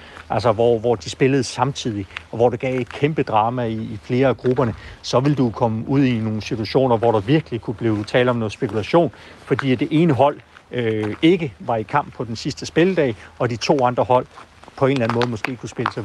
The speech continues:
videre ved en uafgjort og alle de her ting. Så jeg, jeg synes, toogtredive er et, øh, rigtig, rigtig fint antal.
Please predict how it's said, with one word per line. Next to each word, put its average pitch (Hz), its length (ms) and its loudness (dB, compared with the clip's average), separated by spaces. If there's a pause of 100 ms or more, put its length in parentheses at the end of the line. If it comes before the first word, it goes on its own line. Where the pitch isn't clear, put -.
videre 127 300 0
ved 110 80 -4
en 104 220 -6 (120)
uafgjort 127 600 -2
og 107 320 0
alle 127 280 2
de - 160 -6
her 117 120 -4
ting. - 260 -6
Så 110 180 -2
jeg, 120 320 -4
jeg 147 100 2
synes, 156 220 -4
toogtredive 120 640 0 (420)
er 113 240 4
et, 107 180 -4
øh, 110 180 -2
rigtig, 120 300 -2
rigtig 107 240 -6
fint 110 200 -6
antal. 107 280 -6